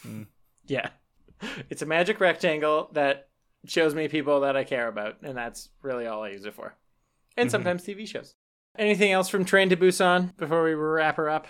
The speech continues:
Speaker 2: No. Shakes. Shaky shakes. Shaky shakes. We got shakes over here. Well then, do we have a scariest part of the movie?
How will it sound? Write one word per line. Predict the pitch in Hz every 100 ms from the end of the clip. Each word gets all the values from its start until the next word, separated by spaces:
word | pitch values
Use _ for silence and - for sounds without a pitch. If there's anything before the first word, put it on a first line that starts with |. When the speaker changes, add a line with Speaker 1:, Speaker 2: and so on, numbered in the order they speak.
| - - _ _ _ _ _
Speaker 2:
No. | 117 110 110 _
Shakes. | - 117 113 - - _ _ _ _ _
Shaky | - 135 120
shakes. | - 127 - - - - - -
Shaky | 147 135
shakes. | - 151 147 - -
We | -
got | 139
shakes | - 160 156 160
over | 151
here. | 151 175 180 170 _ - - - - _ _ _ -
Well | 190
then, | 170 226 -
do | 156 156
we | 156
have | 156
a | 147
scariest | - 151 147 143 -
part | 147 139
of |
the | 135
movie? | 139 208 -